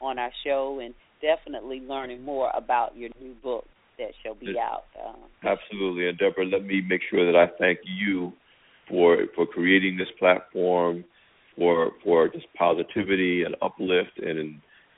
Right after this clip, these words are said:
Speaker 2: empowerment and, and education. Um,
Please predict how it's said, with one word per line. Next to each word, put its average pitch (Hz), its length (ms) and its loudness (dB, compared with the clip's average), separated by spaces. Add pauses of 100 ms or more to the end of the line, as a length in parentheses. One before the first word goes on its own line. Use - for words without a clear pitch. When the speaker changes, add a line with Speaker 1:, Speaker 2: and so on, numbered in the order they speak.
(160)
Speaker 2:
empowerment 92 680 2 (180)
and, 80 260 -6 (140)
and - 300 -10
education. 87 800 0 (480)
Um, 80 540 -4